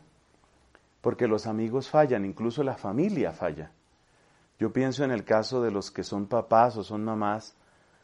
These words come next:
cuántas decepciones muchas veces tienen con los hijos.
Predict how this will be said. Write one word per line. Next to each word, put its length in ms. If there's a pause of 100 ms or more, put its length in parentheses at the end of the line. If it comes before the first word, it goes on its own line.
(220)
cuántas 480
decepciones 580
muchas 320
veces 300
tienen 260
con 180
los 200
hijos. 420